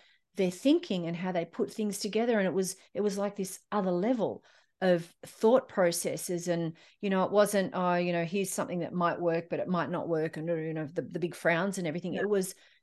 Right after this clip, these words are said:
Speaker 1: "This can work. How do we make it work together? How do we collaborate?" Uh, and for me now, so, so my saying around, uh,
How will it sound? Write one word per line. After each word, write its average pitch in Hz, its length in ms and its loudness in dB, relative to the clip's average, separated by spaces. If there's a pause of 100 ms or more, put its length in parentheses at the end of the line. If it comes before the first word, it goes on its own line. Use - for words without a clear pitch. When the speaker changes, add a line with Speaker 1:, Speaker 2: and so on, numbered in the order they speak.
(140)
Speaker 1:
"This 208 320 0
can 208 240 -2
work. 202 480 2
How 202 300 2
do 226 100 6
we 214 100 4
make 196 220 2
it - 80 -2
work 190 220 0
together? 180 400 0 (400)
How 214 160 6
do 214 80 10
we 208 80 6
collaborate?" 190 560 0 (260)
Uh, 202 160 2
and 214 180 4
for - 140 -2
me 254 220 6
now, 196 480 4
so, - 260 2
so 214 200 2
my 220 260 6
saying 175 480 0
around, 165 560 2 (160)
uh, 160 80 -2